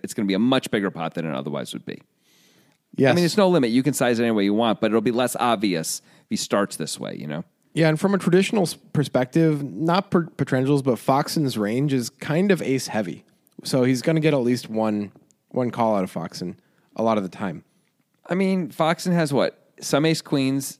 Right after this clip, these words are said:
Speaker 1: some ace jacks.
Speaker 2: Ace ten suited, ace nine suited, ace eight suited.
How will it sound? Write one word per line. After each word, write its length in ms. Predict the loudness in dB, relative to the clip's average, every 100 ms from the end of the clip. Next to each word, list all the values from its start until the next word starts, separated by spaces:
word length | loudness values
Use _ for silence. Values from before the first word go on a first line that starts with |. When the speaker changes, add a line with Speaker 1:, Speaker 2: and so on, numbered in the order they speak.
| _
Speaker 1:
some 220 | -6 -2
ace 160 | -2 -2
jacks. 680 | 0 0 -2 -8 -14 -14 -20 _ _ -4
Speaker 2:
Ace 160 | -4 -2
ten 200 | -2 -2
suited, 340 | -2 0 2
ace 200 | 0 0
nine 200 | -2 -2
suited, 280 | -2 0 2
ace 200 | 0 0
eight 140 | -4 -4
suited. 480 | -2 0 0 -2